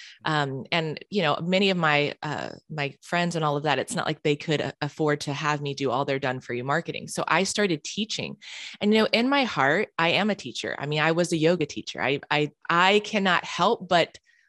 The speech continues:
mentor people, even on a daily basis, <laughs> whether that is just someone I meet on the street to anyone, anyone to help them step up and own their worth and be creative about their financial, um,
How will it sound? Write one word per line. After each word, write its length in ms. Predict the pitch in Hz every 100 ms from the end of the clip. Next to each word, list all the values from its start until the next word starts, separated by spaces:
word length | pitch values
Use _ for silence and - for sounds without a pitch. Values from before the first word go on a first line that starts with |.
| _ -
mentor 520 | 160 175 190 208 202 185
people, 600 | 175 160 160 156 160 _
even 240 | 196 196 196
on 100 | 170
a 80 |
daily 460 | 151 165 180 196 196
basis, 680 | 160 147 - 143 147 - -
<laughs> 200 | 196 -
whether 260 | 226 214 190
that 200 | 175 180
is 180 | 170
just 300 | 185 175 - - -
someone 300 | - 214 214
I 60 | 208
meet 180 | 202 190
on 80 |
the 100 | 180
street 640 | 175 - 220 214 208 208 - - - _ -
to 320 | 196 175 175 -
anyone, 440 | 220 254 156 85 _ _ _ -
anyone 560 | 208 220 190 170 165 - -
to 160 | 175
help 260 | 170 170 -
them 160 | 156
step 260 | 151 170 151
up 240 | 160 160 165
and 80 |
own 140 | 156 151
their 140 | 143
worth 480 | 139 156 156 156 156
and 100 | 143
be 100 | 147
creative 440 | - 165 160 156
about 260 | 147 147 -
their 140 | 143
financial, 760 | 147 143 151 143 - 151 139 - - - - -
um, 520 | 151 127 60 78 -